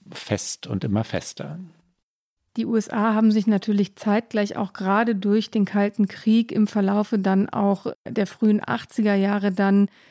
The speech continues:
Speaker 2: zu einer wirklichen Supermacht entwickelt. Wir haben über diesen Führungsanspruch der U S A schon häufiger gesprochen.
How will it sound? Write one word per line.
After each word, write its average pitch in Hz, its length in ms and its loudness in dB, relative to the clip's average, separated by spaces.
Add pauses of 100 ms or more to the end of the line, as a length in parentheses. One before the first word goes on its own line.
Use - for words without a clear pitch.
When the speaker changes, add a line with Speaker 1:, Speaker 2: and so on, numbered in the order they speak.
(140)
Speaker 2:
zu - 180 -4
einer 196 320 2
wirklichen 214 720 2
Supermacht 208 720 2
entwickelt. 208 560 2
Wir 196 120 2
haben 196 280 2
über 190 180 0
diesen 190 240 4
Führungsanspruch 208 720 0
der - 220 -2
U 214 80 2
S 190 160 0
A 202 160 0
schon 208 160 4
häufiger 208 340 2
gesprochen. 220 600 0